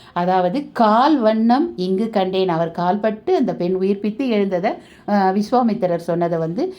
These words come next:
அழகா சொல்லியிருக்காரு. ரெண்டாவது, "மை வண்ணத்து அரக்கி போரில்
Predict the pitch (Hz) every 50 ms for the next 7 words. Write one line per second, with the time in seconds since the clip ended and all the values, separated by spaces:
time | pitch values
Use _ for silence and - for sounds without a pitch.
0 | - - _ 180 175 180 175 165 190 202 202 - 180 170 170 170 170 165 - 180
1 | 170 165 160 160 170 - - - _ - - - _ _ - 190 208 240 269 302
2 | 294 285 277 254 214 220 190 165 202 277 311 - - 185 180 190 214 247 240 247
3 | 240 240 240 254 262 254 254 - - 339 330 - - 190 185 190 208 208 208 -
4 | 302 311 311 - 190 170 165 185 208 220 262 269 208 - -